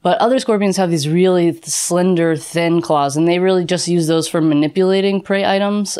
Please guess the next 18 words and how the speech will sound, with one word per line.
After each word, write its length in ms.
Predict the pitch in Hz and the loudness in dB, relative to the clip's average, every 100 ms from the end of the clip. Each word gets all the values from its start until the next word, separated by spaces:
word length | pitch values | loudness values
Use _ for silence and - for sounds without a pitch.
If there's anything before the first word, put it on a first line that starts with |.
| - | -4
and 380 | 151 147 147 143 | 0 2 2 2
mostly 400 | 170 160 170 160 | 2 2 0 0
use 180 | 151 135 | 0 -2
the 100 | 143 | -4
tail 480 | - 151 147 143 135 | -2 -2 0 2 0
and 260 | 135 147 | 0 -2
really 260 | 151 156 139 | 0 0 0
powerful, 600 | - 123 135 127 143 135 | -2 -2 0 -2 -4 -4
super 300 | - 143 139 | -4 -4 -6
toxic 400 | - 131 - 135 | -4 -6 -6 -6
venom 320 | 143 135 131 | -4 -4 -4
for 120 | - | -6
disabling 520 | 135 131 139 139 139 123 | -8 -4 -4 -4 -4 -6
their 120 | - | -8
prey 360 | - 135 143 - _ _ _ | -8 -8 -8 -12 _ _ _
and 280 | - 196 190 - - | -2 0 -2 -6 -10
escaping 400 | 160 156 147 131 | -6 -4 -4 -6
predators. 560 | - 127 - 123 - | -6 -8 -8 -12 -12